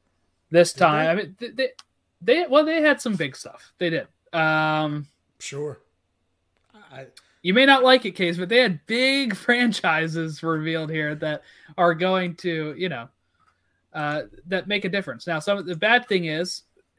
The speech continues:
Speaker 1: with the way games are revealed, some of these games are, you know, three, four, five years away. Um,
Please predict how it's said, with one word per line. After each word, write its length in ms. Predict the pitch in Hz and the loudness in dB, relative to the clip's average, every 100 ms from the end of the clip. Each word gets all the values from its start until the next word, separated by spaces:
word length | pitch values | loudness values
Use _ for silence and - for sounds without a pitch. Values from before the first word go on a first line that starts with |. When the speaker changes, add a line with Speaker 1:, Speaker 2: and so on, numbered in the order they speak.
| _ - | _ -6
Speaker 1:
with 240 | 170 160 _ - | -4 -4 _ -8
the 80 | |
way 180 | 170 180 | -2 -2
games 380 | 151 165 170 165 | -2 -4 -4 -2
are 120 | 160 | -2
revealed, 640 | 143 135 196 220 156 190 - _ | -2 -4 -2 0 0 -4 -8 _
some 240 | - 202 | -8 -6
of 60 | 196 | -4
these 180 | 165 151 | -4 -4
games 400 | 151 160 175 151 | -4 -4 -4 -4
are, 360 | 143 143 139 160 | -4 -6 -8 -10
you 100 | 156 | -10
know, 380 | 127 135 170 _ _ _ _ | -10 -12 -14 _ _ _ _
three, 560 | - 131 139 147 160 160 _ _ | -12 -8 -6 -6 -8 -12 _ _
four, 480 | 135 135 156 170 180 _ _ _ _ _ _ | -10 -8 -6 -6 -8 _ _ _ _ _ _
five 320 | 120 123 147 | -6 -4 -4
years 260 | 175 185 190 | -4 -4 -4
away. 300 | 214 262 - _ _ _ _ _ _ _ _ _ _ _ _ _ | -2 -2 -4 _ _ _ _ _ _ _ _ _ _ _ _ _
Um, 540 | - 135 135 131 127 | -6 -4 -4 -6 -10